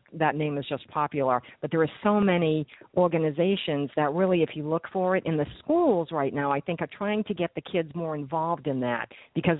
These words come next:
I'm seeing the, the, the children, the little kids, uh, really becoming more helpful, learning to be more helpful and do for other people and get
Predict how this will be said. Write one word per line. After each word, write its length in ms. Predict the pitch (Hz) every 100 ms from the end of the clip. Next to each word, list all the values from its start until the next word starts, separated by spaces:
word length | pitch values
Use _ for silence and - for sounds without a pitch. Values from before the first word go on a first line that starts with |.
| 165
I'm 240 | 196 202 -
seeing 380 | 175 160 147 143 - - -
the, 220 | 165 151 - 156
the, 280 | 151 143 - 131
the 100 | 151 -
children, 320 | 208 196 165 143
the 80 |
little 220 | 147 175 175
kids, 360 | 160 135 131 - - _ _ -
uh, 300 | 151 143 139 139 - -
really 500 | 170 220 190 156 - - _ - - 160
becoming 460 | 175 - 185 180 160
more 320 | 180 175 160
helpful, 600 | - 185 180 - 156 120 -
learning 420 | 175 180 165 151
to 80 | 165
be 140 | 156 165
more 200 | 151 143
helpful 440 | 170 160 - 143
and 140 | 156
do 140 | 156 156
for 120 | 151
other 160 | 147 143
people 360 | - 175 147 143
and 100 | 143
get 140 | 147